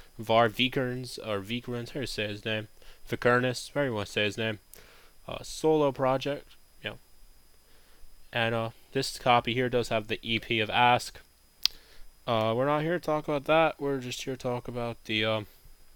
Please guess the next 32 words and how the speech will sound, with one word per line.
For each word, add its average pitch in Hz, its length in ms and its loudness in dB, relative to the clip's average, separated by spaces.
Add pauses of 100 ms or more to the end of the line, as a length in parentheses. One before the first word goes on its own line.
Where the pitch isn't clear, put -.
(1040)
album 123 340 2
here, 120 220 -4
but 131 180 -2
I'm 135 80 -2
probably 113 380 -6
on, 107 180 -10 (640)
you 175 100 -4
know, 170 100 2
this 160 120 0
one 139 120 -2
merges 110 280 0
them 107 140 -6
together. 104 360 0
I'm 135 120 -8
gonna 107 160 -4
do 95 80 -6
that 101 160 2
anyway, 104 320 -2 (120)
but 135 200 4
let's 170 260 0
actually 170 240 -2
talk 160 240 2
about 110 220 0
this. 107 140 -6
So, 123 300 2 (1400)
like 123 120 -8
I 120 40 -8
said, 127 300 0
debut 110 340 0
record, 127 440 -4
this 117 240 -6
is, 110 460 -8